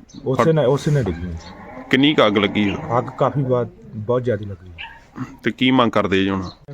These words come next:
Speaker 1: ਕੱਚਾ ਘਰ ਸੀ ਮੇਰਾ, ਡਿੱਗ ਪਿਆ। ਦਿਹਾੜੀ ਧੱਪੇ ਵਾਲਾ ਬੰਦਾ ਮੈਂ, ਮੇਰੇ ਤੋਂ ਹੁਣ ਗਾਂਹ ਘਰ ਨਹੀਂ ਪਾਇਆ ਜਾਣਾ। ਮੈਂ ਸਮਾਜ ਸੇਵੀ ਵੀਰਾਂ ਤੋਂ ਮੰਗ ਕਰਦਾ ਵੀ ਮੇਰਾ ਘਰ ਬਣਾਇਆ ਜਾਵੇ।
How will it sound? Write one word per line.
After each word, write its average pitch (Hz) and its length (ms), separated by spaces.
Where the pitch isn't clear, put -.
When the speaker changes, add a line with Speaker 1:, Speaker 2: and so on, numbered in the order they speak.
Speaker 1:
ਕੱਚਾ 156 260
ਘਰ 127 200
ਸੀ 143 100
ਮੇਰਾ, 135 240
ਡਿੱਗ 120 220
ਪਿਆ। 139 200
ਦਿਹਾੜੀ 127 280
ਧੱਪੇ 139 240
ਵਾਲਾ 123 140
ਬੰਦਾ 123 280
ਮੈਂ, 135 160
ਮੇਰੇ 120 180
ਤੋਂ 143 120
ਹੁਣ 135 100
ਗਾਂਹ 123 220
ਘਰ 139 220
ਨਹੀਂ 131 160
ਪਾਇਆ 120 240
ਜਾਣਾ। 113 180
ਮੈਂ 127 140
ਸਮਾਜ 123 320
ਸੇਵੀ 127 300
ਵੀਰਾਂ 127 240
ਤੋਂ 131 140
ਮੰਗ 131 220
ਕਰਦਾ 123 380
ਵੀ 120 200
ਮੇਰਾ 113 180
ਘਰ 120 160
ਬਣਾਇਆ 104 320
ਜਾਵੇ। 87 160